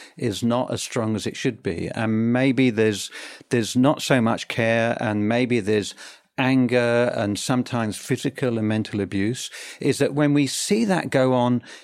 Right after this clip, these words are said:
again and again and again over a year, over years and years, as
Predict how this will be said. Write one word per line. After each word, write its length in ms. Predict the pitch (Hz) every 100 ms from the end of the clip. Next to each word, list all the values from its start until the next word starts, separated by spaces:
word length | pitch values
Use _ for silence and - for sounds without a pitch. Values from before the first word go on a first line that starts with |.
| _
again 640 | - 107 123 127 127 127 120 -
and 120 | 113
again 300 | 107 117 113
and 160 | 110 107
again 380 | 104 131 120 107
over 320 | 123 117 120
a 60 | 117
year, 360 | 120 190 202 -
over 220 | 135 127
years 480 | 123 127 196 220 160
and 180 | 139 131
years, 320 | 175 143 107 -
as 280 | 156 180 -